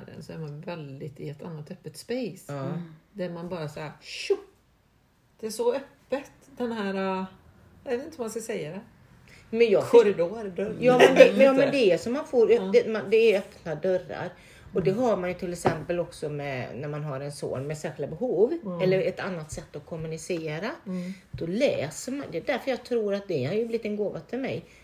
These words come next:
Speaker 1: Mm.
Speaker 2: när jag är inne bland barn.
Speaker 1: Mm.
Speaker 2: För jag behöver inga ord för att, att
Speaker 1: Nej.
Speaker 2: alltid.
Speaker 3: Mm.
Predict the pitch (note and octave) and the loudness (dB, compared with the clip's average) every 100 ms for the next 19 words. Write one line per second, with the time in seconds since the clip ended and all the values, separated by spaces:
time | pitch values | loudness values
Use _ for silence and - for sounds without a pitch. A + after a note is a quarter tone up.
0 | - G3 F#3 F#3+ E3 F3+ E3 D#3 D3 E3 | -16 -10 -4 -2 -2 -4 -6 -6 -6 -6
1 | C#4 - F3+ F3 _ _ G3 F#3 F3+ G#3+ | -6 -8 -12 -14 _ _ -8 -6 -4 -2
2 | D#3+ C3+ D#3+ A3+ A3+ D3+ F#3 F#3+ C#3+ - | -2 -2 -2 0 0 -2 -4 -6 -6 -4
3 | A#3+ A#3 D3 - E3 D3 D3 - D3 C#3+ | -4 -4 -6 -8 -6 -4 -4 -2 -2 -2
4 | D3+ D3+ D#3 G3 F3 D#3+ D#3 D#3 - _ | -2 -4 -8 -10 -8 -8 -8 -12 -18 _
5 | _ F#3 C#3 - - - F3 F#3+ E3 G3+ | _ -4 -4 -6 -8 -8 -8 -10 -8 -4
6 | G3+ | -6